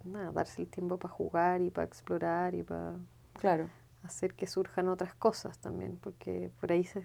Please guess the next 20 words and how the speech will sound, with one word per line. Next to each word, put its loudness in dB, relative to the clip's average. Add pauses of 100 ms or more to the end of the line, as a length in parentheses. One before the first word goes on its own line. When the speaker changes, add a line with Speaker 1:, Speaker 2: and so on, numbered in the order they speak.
(120)
Speaker 1:
por 2
ahí 12
aparece 8
la 8
magia. 4
<laughs> -4
Speaker 2:
Sí, 8
po. 6 (460)
Sí, 10
además 12
que, 6
claro, 12
una 10
película 10
como 8
esa, 8
que 4
está 10
hablando 8
precisamente 6